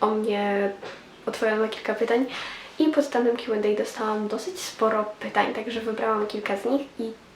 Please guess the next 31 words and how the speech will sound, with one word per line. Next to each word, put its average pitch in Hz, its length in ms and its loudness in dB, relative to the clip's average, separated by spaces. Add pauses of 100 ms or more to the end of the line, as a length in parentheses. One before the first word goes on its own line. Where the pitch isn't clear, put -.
(140)
postaram 226 360 0
się 226 120 -2
na 214 60 0
nie 214 100 -2
wszystkie - 360 -6
odpowiedzieć. 269 600 0 (420)
I 269 100 10
jeżeli 247 320 6
macie 220 280 0
jeszcze 220 200 -2
do 214 60 0
mnie 202 160 0
jakieś - 200 -10
pytania, 247 300 0
to 247 120 -4
oczywiście - 460 -6
napiszcie - 440 -8
je - 60 -4
poniżej, 214 420 -2 (640)
e, 226 100 0
w 226 100 -6
komentarzach. 247 560 2 (500)
I 233 140 2
chętnie 214 400 -2
zrobię 202 320 -2
kolejną 214 440 6
część 196 220 -2
Q 208 140 0
and 196 140 2
A, - 20 0
jeżeli 196 460 4